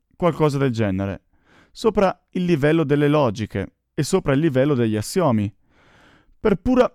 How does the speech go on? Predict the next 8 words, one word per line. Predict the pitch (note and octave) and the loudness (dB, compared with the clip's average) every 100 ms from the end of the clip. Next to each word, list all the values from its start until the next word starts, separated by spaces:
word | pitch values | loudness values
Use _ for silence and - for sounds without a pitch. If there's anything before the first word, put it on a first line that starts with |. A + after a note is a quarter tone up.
| _ | _
cocciutaggine | - B3 - G3 G3 F3 A2+ A2+ A#2 D3+ _ _ _ | -2 -2 0 -2 0 0 -2 -2 -2 -2 _ _ _
l'ho | - G3 | -4 -2
chiamata | - G#3 E3+ E3+ F#3+ _ | 0 2 0 0 -4 _
i | F#3+ F#3+ _ - | -8 -8 _ -6
Q. | F3 A2 - _ _ _ _ _ _ - | -2 -2 -4 _ _ _ _ _ _ -16
Giusto | F3+ G3+ G#3 G3+ | -8 -4 -2 -2
per | D#3+ D#3 C3 | 2 0 0
testardaggine | - D#3+ D3+ B2+ B2 G#2+ A#2 C#3 | -2 0 0 2 2 0 0 -2